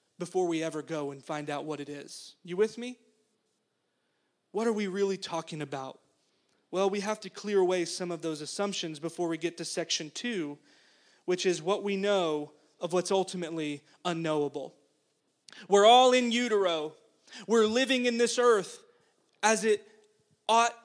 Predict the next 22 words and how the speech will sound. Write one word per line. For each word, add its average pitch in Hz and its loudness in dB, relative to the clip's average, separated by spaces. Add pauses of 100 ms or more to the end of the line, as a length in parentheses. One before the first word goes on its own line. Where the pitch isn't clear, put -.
not 202 -2
to 196 -10
be. 185 -8 (460)
But 240 2
we're 240 2
waiting 254 4
for 214 2
him 220 -4
to 220 -2
renew 214 2
all 269 4
things 226 -4
and 190 -4
that 180 -4
heaven 208 -6
and 202 -4
earth 208 -4
will 185 2
one 202 0
day 190 2
be 180 -10
one. 196 -2